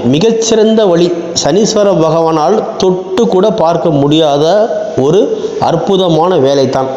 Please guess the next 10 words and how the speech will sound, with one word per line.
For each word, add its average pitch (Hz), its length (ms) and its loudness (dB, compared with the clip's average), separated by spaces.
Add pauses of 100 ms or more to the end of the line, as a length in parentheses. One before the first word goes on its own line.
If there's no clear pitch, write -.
இது. 123 200 2 (520)
என்னவென்றால், 156 680 0 (420)
உங்கள் 185 420 2
வீட்டின் 190 440 2
நில 143 280 2
வாசப்படியில், 143 800 0
உங்கள் 123 280 2
வீட்டின் 175 340 2 (540)
வாசப்படிக்கு 160 840 0
மேலே 143 440 2